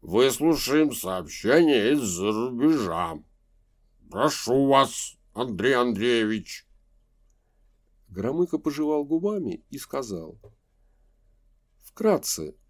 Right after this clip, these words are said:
Speaker 2: в С Ш А царит анархия. Телевидение проводит опросы общественного мнения.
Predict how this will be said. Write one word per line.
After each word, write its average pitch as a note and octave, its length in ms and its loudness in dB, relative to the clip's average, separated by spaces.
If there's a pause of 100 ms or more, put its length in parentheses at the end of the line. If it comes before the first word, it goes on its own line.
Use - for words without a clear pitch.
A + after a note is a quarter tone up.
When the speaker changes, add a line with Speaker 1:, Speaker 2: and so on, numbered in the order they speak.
(340)
Speaker 2:
в - 60 -12
С D3+ 160 0
Ш A3 360 0
А G#3+ 60 -14 (120)
царит - 500 2
анархия. F2+ 720 -2 (720)
Телевидение E3+ 600 0 (200)
проводит A#2 420 2
опросы G2+ 360 0
общественного F2+ 580 -4
мнения. F#2 520 -2